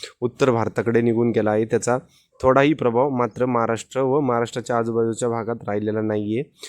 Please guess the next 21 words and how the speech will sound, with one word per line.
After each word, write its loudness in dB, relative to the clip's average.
कारण 2
की -2
हवेचं 2
प्रमाण 2
जास्त 0
असल्यामुळे 2
त्याला 2
पण -2
वेग 0
जास्त -2
भेटला. -2
सध्या 2
सकाळपासून 0
आपल्याला 0
माहीतच -2
असेल -2
की -2
अनेक 0
भागामध्ये 0
जोरदार 0
हवेचा -2